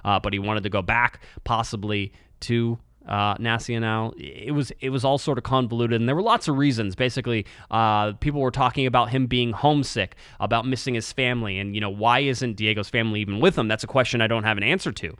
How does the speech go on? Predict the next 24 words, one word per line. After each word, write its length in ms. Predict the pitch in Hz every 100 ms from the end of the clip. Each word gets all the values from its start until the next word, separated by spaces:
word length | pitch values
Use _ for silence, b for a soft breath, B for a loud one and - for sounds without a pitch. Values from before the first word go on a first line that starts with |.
| B B B
Um, 540 | 98 101 98 95 95 101
you 100 | 127
know, 120 | 120
and 80 | 131
I 80 |
don't 160 | 175 147
know 100 | 135
that 160 | 131 117
they're 160 | 127
not 300 | 127 147 202
with 160 | 92 101
him. 160 | 87
I'm 120 | 101 131
just 160 | 123
sort 140 | - 127
of 100 | 110
going 240 | 120 113
over 240 | 117 113
all 200 | 110 110
the 160 | 101 104
reports 460 | 98 - 156 131 -
that 100 | 110
I've 140 | 101
seen. 280 | - 117